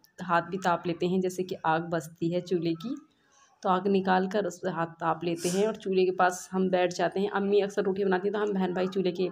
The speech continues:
चारों तरफ बैठ जाते हैं और हाथ तापते भी रहते हैं। तो guys, मुझे बहुत अच्छा लग रहा है, आज अम्मी चूल्हे पर रोटियाँ बना रही हैं।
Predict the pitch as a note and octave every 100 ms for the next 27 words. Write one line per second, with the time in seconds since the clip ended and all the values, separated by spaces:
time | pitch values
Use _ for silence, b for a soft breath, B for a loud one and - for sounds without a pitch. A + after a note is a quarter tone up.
0 | - F3+ E3+ F3+ F#3 F#3 D#3+ E3 E3+ E3
1 | G3 B3+ A3+ G3 E3 D#3+ E3 D#3+ D#3+ D#3+
2 | E3+ F3+ F3 G3 C#4+ G4+ - B B B
3 | B B B _ _ _ _ G5 _ _
4 | _ _ - - - - A#2 G3 G3+ -
5 | - _ _ _ _ _ _ _ _ _
6 | - G3 G3 G3 G3 F#3+ F#3+ G3+ G3+ -
7 | F#3+ F3+ F3 F#3 F#3 F#3+ G3 G3+ G3+ F#3+
8 | G3 F#3+ F#3 G3 F#3 F#3 F3+ F#3+ A#3